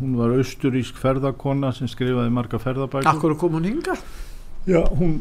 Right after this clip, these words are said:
Speaker 1: fór um Norðurlönd meðal annars, hún fór um, eh, öll heimsins lönd.
Speaker 2: Hver var þessi mannski?
Speaker 1: Ida Pfeiffer, hún var austurrísk kona sem að skrifaði ferðabækur
Speaker 2: Já, já.
Speaker 1: um, um miðja nítjándu öld. En, eh, hún
Speaker 2: Og skrifaði hún upphaflega þá á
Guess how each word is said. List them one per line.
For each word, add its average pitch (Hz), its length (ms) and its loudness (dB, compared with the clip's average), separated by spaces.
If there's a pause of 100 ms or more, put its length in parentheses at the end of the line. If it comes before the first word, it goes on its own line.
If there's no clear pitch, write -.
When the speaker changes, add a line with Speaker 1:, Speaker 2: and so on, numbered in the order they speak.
Speaker 1:
fór 170 220 0 (160)
um 180 400 0
Norðurlönd 131 500 2
meðal 135 240 4
annars, 135 240 0
hún 147 80 -2
fór 175 300 4
um, 143 240 2
eh, 151 720 -4
öll 160 80 0 (100)
heimsins 156 460 0
lönd. 123 340 2
Speaker 2:
Hver 214 260 2
var 143 140 4
þessi 107 240 -4
mannski? - 400 2
Speaker 1:
Ida 135 220 0
Pfeiffer, 165 420 0
hún 143 160 0
var 131 160 2
austurrísk 135 560 -2
kona 139 380 0
sem 131 240 -2
að 127 180 0
skrifaði 135 480 0
ferðabækur 120 560 0
Speaker 2:
Já, 113 560 0
já. 127 80 -4
Speaker 1:
um, 127 240 2 (180)
um 139 240 0
miðja 127 440 4 (100)
nítjándu 131 560 0
öld. 92 240 -8 (460)
En, 113 340 0
eh, 85 400 -8
hún 135 240 0
Speaker 2:
Og 160 240 4
skrifaði 202 320 6
hún 185 160 6
upphaflega 165 340 6
þá 151 140 2
á 147 100 4